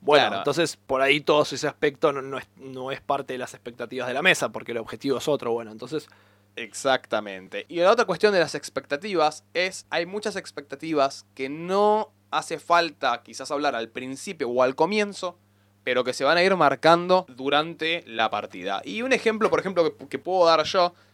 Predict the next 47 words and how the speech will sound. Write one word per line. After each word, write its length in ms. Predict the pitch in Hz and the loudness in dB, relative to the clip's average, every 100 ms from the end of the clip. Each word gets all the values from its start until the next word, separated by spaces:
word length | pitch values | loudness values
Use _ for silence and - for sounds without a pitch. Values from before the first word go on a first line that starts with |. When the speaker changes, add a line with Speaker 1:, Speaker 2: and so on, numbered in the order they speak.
| _ | _
Speaker 2:
me 100 | 104 | -12
parece 320 | 113 123 135 | -6 -6 -8
que 300 | 110 113 107 | -8 -8 -6
está 180 | 104 - | -6 0
bueno 220 | 135 147 | 2 4
empezar 300 | 131 123 139 | 2 -2 -2
a, 200 | 120 110 | 0 -2
a 80 | 131 | -2
condimentar 440 | 135 123 135 147 175 | 0 0 0 2 6
con 120 | 170 | 4
ejemplos 340 | - 170 156 | 2 0 0
toda 100 | - | 2
esta 120 | 160 139 | 0 -2
situación. 540 | 135 131 - 170 170 | -4 -4 0 0 -2
Una 200 | 135 139 | -4 0
vez 280 | 151 160 - | 2 2 0
yo 200 | - - 123 | -8 -8 -4
tuve 540 | 143 139 123 113 98 | 0 2 2 0 -4
jugador 400 | - 131 202 202 | -2 2 6 6
en 100 | 165 | 4
la 80 | 151 | -2
mesa 360 | 196 - 180 185 | -2 -2 -4 -4
que 320 | 165 170 196 - | -2 0 -2 -8
no 340 | 147 190 214 | -8 0 2
estaba 880 | 220 - 208 214 196 175 151 135 123 | 2 2 4 8 8 10 8 8 4
al 280 | 120 143 151 | 4 2 0
tanto 400 | 190 196 208 208 | 0 -2 -2 -4
de 140 | 156 139 | -4 -2
cómo 300 | 165 180 175 | -4 -2 -4
yo 240 | - 160 | -2 -2
interpretaba 500 | 170 143 127 113 123 | -2 -6 -8 -4 -2
una 180 | 131 123 | 0 0
regla, 380 | 139 139 135 143 | 0 0 -2 -4
que 100 | 135 | -6
en 60 | 127 | -6
realidad 380 | 123 135 156 165 | -4 -2 0 0
es 80 | |
como 180 | 170 139 | -2 -8
yo 120 | 123 | -10
siempre 280 | 139 156 147 | -4 -4 0
la 120 | 139 | -2
fui 160 | 123 139 | -2 -4
interpretando 500 | 131 131 120 127 139 | -6 -6 -4 -2 -2
en 120 | 135 | -2
todas 220 | 123 113 113 | 2 2 2
mis 140 | 104 | -6
mesas. 400 | 95 - - - | -10 -10 -12 -18